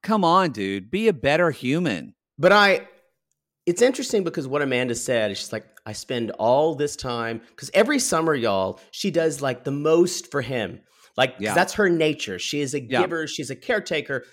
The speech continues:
Speaker 2: She's always putting on the best birthday parties for him. And he's always, he always cries and gets overwhelmed.
Speaker 1: Yep.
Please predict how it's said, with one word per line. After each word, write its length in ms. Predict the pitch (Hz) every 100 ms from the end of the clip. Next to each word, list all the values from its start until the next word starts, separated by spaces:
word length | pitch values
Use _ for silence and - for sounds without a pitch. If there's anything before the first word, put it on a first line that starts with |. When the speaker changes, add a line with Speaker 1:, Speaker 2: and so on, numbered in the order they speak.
| _ _
Speaker 2:
She's 240 | - 170
always 480 | - 165 202 214 190
putting 260 | - 165 147
on 160 | 143
the 100 | 135
best 600 | 123 113 - 170 170 -
birthday 360 | 127 143 139 135
parties 380 | - 120 113 113
for 140 | 113
him. 300 | 101 107 90
And 80 | 110
he's 240 | 147 151
always, 560 | - 160 175 185 175 165 _ _
he 100 | 165
always 320 | 151 160 180
cries 800 | - 170 147 143 135 135 139 123
and 200 | 131 120 120
gets 200 | 147 147
overwhelmed. 800 | 127 127 127 127 120 120 120 117 _ _ -
Speaker 1:
Yep. 300 | 120 127